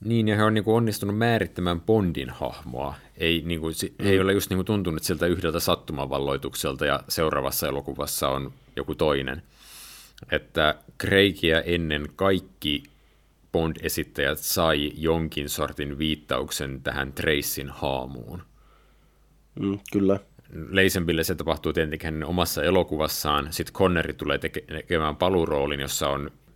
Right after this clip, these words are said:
Speaker 1: no ainakin lähtee siitä, että Bond on kostamassa Blofeldille. Roger Moorella on kohtaus, jossa hän käy Tracyn haudalla.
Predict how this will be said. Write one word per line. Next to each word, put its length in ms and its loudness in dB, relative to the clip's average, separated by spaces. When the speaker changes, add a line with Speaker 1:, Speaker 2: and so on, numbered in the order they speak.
Speaker 1:
no 140 -2
ainakin 320 2
lähtee 340 4
siitä, 340 -2
että 420 -2
Bond 180 -2
on 120 -2
kostamassa 520 -4
Blofeldille. 800 -2
Roger 480 0
Moorella 380 2
on 80 -4
kohtaus, 420 -2
jossa 160 -6
hän 80 -6
käy 140 0
Tracyn 420 -2
haudalla. 800 2